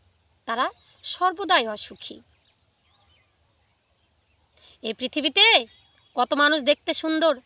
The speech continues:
আর কতই মানুষ দেখতে কু-, কুৎসিত। আর আমার জীবনের কথা তো আপনি বলবেন না গুরুদেব, এই সংসার থেকে আজ পর্যন্ত আমি কোনো কিছুই ভালো একটা কিছু পেলাম না।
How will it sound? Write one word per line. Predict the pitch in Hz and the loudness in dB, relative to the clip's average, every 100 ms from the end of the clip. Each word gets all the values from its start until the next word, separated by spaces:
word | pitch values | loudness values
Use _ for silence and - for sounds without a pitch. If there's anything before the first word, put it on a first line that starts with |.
| _ _ | _ _
আর | 339 320 | -2 4
কতই | 370 - 480 453 | 4 6 4 6
মানুষ | 392 381 - - | 4 2 -4 -10
দেখতে | 233 254 - | -6 -4 -6
কু-, | - 226 - _ - | -12 -14 -14 _ -14
কুৎসিত। | 247 - 214 - - - - | -10 -8 -8 -10 -16 -10 -2
আর | 381 | 0
আমার | 277 311 403 453 | 2 4 4 2
জীবনের | 427 466 480 466 | 0 0 0 2
কথা | 349 392 | 2 2
তো | 359 | 4
আপনি | 311 302 277 | 4 4 -2
বলবেন | 233 233 247 240 | -2 -2 -2 -2
না | |
গুরুদেব, | 202 208 196 190 - _ _ _ _ _ _ - | -4 -6 -8 -8 -10 _ _ _ _ _ _ 0
এই | 302 330 247 | 0 0 -4
সংসার | 247 - 403 - | -6 -4 -4 -4
থেকে | 277 233 - | -6 -6 0
আজ | 240 277 - | 2 2 0
পর্যন্ত | 285 214 220 202 196 185 - - | -6 -4 -10 -10 -16 -18 -20 -6
আমি | - 381 - | -2 0 -2
কোনো | 403 453 508 - | 2 4 4 4
কিছুই | 427 - 466 262 - | 2 4 2 0 0
ভালো | 254 320 320 | 2 4 0
একটা | 311 | -2
কিছু | 226 - - | -10 -10 -10
পেলাম | 185 175 | -12 -12
না। | 160 | -16